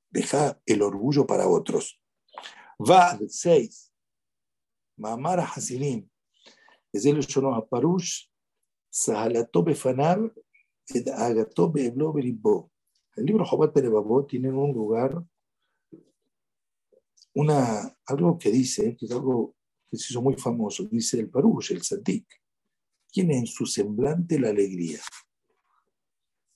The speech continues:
pero su, su, su temor, su consternación está encerrado en su corazón. O sea, se lo ve, se lo ve alegre, y está alegre,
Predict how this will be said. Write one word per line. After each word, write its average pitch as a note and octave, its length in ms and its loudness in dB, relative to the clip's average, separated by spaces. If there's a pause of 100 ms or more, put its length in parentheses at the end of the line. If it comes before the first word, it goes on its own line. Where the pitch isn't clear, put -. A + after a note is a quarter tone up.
(100)
pero G2+ 240 4
su, F#2 500 -2 (640)
su, - 480 -6
su - 500 -6 (180)
temor, - 580 2 (680)
su - 220 -2
consternación F#2+ 880 0
está - 240 -4
encerrado A#2 420 -2
en G#2+ 60 -6
su G2 200 -6
corazón. F2+ 640 -4 (1400)
O - 60 -14
sea, - 160 -4
se - 160 0
lo C#3+ 80 8
ve, G#3+ 120 8 (140)
se - 140 -6
lo D#3 100 4
ve G3 80 0
alegre, F3 420 0
y F3+ 40 0
está B3+ 220 4
alegre, - 420 -2